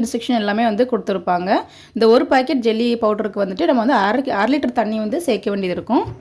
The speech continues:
ஒரு அகலமான கிண்ணத்துல அரை லிட்டர் தண்ணி சேர்த்துக்கலாம். இப்போ அரை லிட்டர் தண்ணி சேர்த்துட்டு, இப்போ தண்ணியை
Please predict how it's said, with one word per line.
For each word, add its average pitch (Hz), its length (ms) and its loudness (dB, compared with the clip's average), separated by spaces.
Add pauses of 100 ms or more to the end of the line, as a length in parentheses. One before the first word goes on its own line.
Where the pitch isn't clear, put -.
(220)
ஒரு 226 120 4
அகலமான 254 480 2
கிண்ணத்துல 220 420 0 (560)
அரை 208 120 -2
லிட்டர் 247 240 0
தண்ணி 226 240 0
சேர்த்துக்கலாம். 208 500 -2 (2500)
இப்போ - 160 -2
அரை 202 140 2
லிட்டர் 254 200 2
தண்ணி 240 200 0
சேர்த்துட்டு, 226 320 0
இப்போ 294 180 -2
தண்ணியை 285 200 6